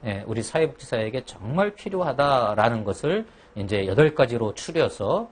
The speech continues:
그게 이제 사회복지사 일 급 시험에 일 교시, 이 교시, 삼 교시 이렇게, 예, 과목으로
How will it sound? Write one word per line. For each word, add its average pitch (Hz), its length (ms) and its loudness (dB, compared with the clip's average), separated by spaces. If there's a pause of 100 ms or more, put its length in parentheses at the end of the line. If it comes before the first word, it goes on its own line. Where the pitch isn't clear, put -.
(120)
그게 104 200 -2
이제 92 160 -4
사회복지사 - 540 -4
일 101 180 -4
급 95 160 -8
시험에 110 480 -4 (240)
일 107 220 0
교시, 170 460 -4 (240)
이 104 140 -2
교시, 139 420 -4 (220)
삼 - 260 -2
교시 139 280 2
이렇게, 107 600 2 (180)
예, 90 200 -4
과목으로 101 680 0